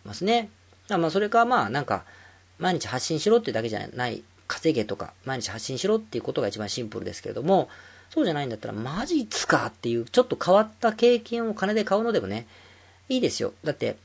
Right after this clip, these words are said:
なんかよくあるじゃない、「ただで私海外旅行したことあるんですよ」とか、ね、あのー、そういうのですよ。そういうのとかって、「マジっすか」っていう風になるだけでも十分、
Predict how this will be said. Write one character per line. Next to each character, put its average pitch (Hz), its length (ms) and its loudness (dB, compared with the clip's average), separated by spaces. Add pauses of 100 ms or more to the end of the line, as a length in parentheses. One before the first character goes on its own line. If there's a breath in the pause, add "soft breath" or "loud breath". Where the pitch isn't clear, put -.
な 156 100 -4
ん - 20 -8
か 151 60 0
よ 190 60 0
く - 40 0
あ 214 40 4
る 180 60 2
じ 123 60 0
ゃ - 40 -2
な - 40 -6
い、 - 100 -10
「た 139 140 0
だ 123 80 0
で 110 80 -2
私 107 280 -4
海 120 140 0
外 120 100 2
旅 123 80 -2
行 117 100 -4
し - 40 -8
た 113 60 -6
こ 110 80 -4
と 113 60 -6
あ - 20 -2
る 110 60 -4
ん - 20 -6
で 104 80 -6
す - 80 -12
よ」 101 100 -6
と 104 80 -6
か、 101 220 -8 (560 loud breath)
ね、 226 180 -2 (1000)
あ 113 80 -8
の 110 600 -12 (1400)
ー、 110 40 -20
そ 147 140 0
う 135 40 2
い 123 220 -2
う 113 40 -4
の 101 100 -6
で - 80 -8
す - 140 -2
よ。 95 80 2
そ - 140 4
う - 20 8
い - 20 8
う - 20 4
の 139 100 2
と 107 100 -2
か 95 80 0
っ - 20 -6
て、 - 80 -6 (120)
「マ 123 180 4
ジ 151 80 4
っ - 20 2
す - 100 -6
か」 87 140 -2
っ - 40 -8
て - 320 -6 (300 loud breath)
い - 60 -2
う - 40 2
風 123 80 -4
に 120 60 -4
な 135 60 0
る 127 60 2
だ 113 100 -2
け 123 80 0
で 151 80 6
も 113 140 -2
十 170 280 2
分、 190 260 0